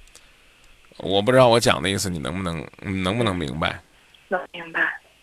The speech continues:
Speaker 1: 明白吧？
Speaker 2: 今天，嗯，今天下午的时候给他打电话，我说今天晚上去找你，我想跟你聊聊。然后他说晚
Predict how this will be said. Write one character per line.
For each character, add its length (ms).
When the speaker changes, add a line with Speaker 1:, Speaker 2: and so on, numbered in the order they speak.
Speaker 1:
明 160
白 160
吧？ 80
Speaker 2:
今 100
天， 320
嗯， 360
今 100
天 200
下 180
午 140
的 120
时 80
候 160
给 120
他 100
打 160
电 100
话， 160
我 120
说 140
今 120
天 160
晚 100
上 140
去 160
找 260
你， 140
我 160
想 220
跟 180
你 80
聊 300
聊。 240
然 120
后 60
他 160
说 160
晚 160